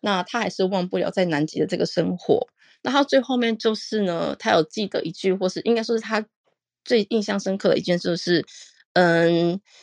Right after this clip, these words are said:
你在南极，你能带走的东西，你能拿的东西，就是你只能拍照。那呢，你能带回来的东西呢，就只有记-，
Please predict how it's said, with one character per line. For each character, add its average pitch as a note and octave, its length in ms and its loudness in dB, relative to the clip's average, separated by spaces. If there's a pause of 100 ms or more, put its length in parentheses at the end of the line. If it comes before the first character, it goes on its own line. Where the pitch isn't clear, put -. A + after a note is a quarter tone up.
(180)
你 F3+ 140 0
在 A#3+ 140 4
南 F#3 240 2
极， D#3+ 400 -2 (200)
你 F3 180 2
能 F3 160 2
带 A#3+ 200 4
走 D#3+ 160 0
的 D3 80 2
东 E3+ 220 -2
西， D#3+ 460 -4 (300)
你 E3+ 120 -2
能 E3 160 0
拿 D#3+ 160 4
的 E3+ 100 2
东 F3+ 200 -2
西， F3+ 180 -4
就 G3 140 -2
是 F3+ 180 -4 (160)
你 E3+ 80 -2
只 D3+ 120 -4
能 C#3 120 0
拍 - 240 0
照。 D3+ 340 -4 (460)
那 A#3+ 200 4
呢， G3+ 180 4
你 F3 120 2
能 E3+ 140 2
带 B3+ 300 2
回 E3+ 160 2
来 D3+ 100 2
的 D#3 80 0
东 E3 180 -4
西 F3 200 -4
呢， D#3+ 440 -2
就 G3+ 120 0
只 D3 180 -8
有 D3+ 160 0
记-， - 400 -8